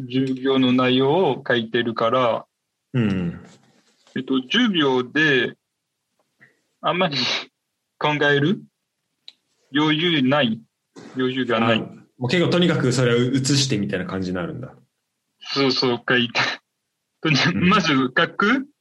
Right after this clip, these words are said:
Speaker 1: で、帰ったら、何書いたか考える。
Speaker 2: うん。<laughs>
Speaker 1: で、だから、えっと、そうですね。黒板は、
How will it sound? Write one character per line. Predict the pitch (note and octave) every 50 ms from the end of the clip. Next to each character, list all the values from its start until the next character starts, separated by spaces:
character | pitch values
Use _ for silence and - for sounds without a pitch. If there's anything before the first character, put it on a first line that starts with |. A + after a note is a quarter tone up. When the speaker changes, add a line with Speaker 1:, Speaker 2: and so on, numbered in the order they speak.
| _ _ _ _ _ _ -
Speaker 1:
で、 | C#3+ D#3 D#3+ D#3 D3+ D3 C3+
帰 | - F3 F3 G#3+
っ | A3+ A3
た | - - E3 D#3
ら、 | D#3 D#3 D#3+ D#3 C#3+ B2+ A#2+ - - - - _ _ _ _ _ _ _ _ _ _ _ _ _ _ _ _ _ _
何 | - E3 F3 F3+ F3+ E3
書 | - D3 C3+
い | C3 C3 C3
た | - C#3 C3
か | - - F3 F3 E3 C#3 B2 A#2 G#2 - - _ _ _ _ _ _ _ _ _ _ _ _
考 | - C#3 C3+ C3 B2+
え | B2 A#2 A2
る。 | A2+ G#2+ - - - _ _ _ _ _ - - - _ _ _ -
Speaker 2:
う | - G2
ん。 | F#2 F2+ F2 E2+ D#2+ D#2+ E2 E2 - - -
<laughs> | - - F#2+ F#2+ - - - - - F#2 - - - _ _ _ _ _ _ _ _ _ _ _ _ _ _ _ _ _ _ _ _ _ _ _ _ _ _ _ _ _ _ _ _ _ _ _ _ _ _ _ _
Speaker 1:
で、 | C#3+ C3+ C#3+ C#3 C#3 C3+ C3+ C3+ C3+ C3+ C3+ C3 C3 C3 C3+ - - - _ D3+ D3 C#3+ - - - - - - - - _ _ _ _ -
だ | C#3 C#3 C#3 C3+
か | C3 - C#3 C3+
ら、 | C3+ C#3+ D3 D3 C#3 C3 B2+ B2 - - - - - _ _ _ _ _ _ _ _ _ _ _ _ _ _ _ -
え | C#3+ C3+ C3
っ | B2+
と、 | B2+ - B2+ B2 A#2+
そ | B2 - F#3+
う | F#3
で | C#3 C3
す | C3 - D3+
ね。 | C3+ C#3
黒 | C#3 - D#3+ F3 - - C4+ C4
板 | G3+ G3 E3 C#3+
は、 | C#3 C#3 C#3 C#3+ C#3 C3+ B2+ A#2+ -